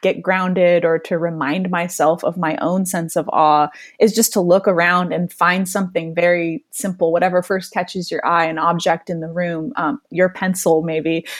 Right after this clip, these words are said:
and then kind of just give a moment to think of, "Why would that thing cause me awe? Like, what would cause awe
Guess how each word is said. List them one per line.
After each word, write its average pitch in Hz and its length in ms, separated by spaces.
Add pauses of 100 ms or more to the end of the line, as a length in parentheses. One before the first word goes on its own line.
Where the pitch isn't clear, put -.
(140)
and 226 160
then 202 280 (320)
kind 247 260
of 233 120 (240)
just - 380 (140)
give 208 160
a 220 60
moment 202 500
to 165 400 (160)
think 220 240
of, 170 200
"Why 254 280
would 240 240
that 208 200
thing 202 300
cause 175 420
me 180 240
awe? 180 460
Like, 165 300
what 202 280
would 190 200
cause 175 580
awe 180 540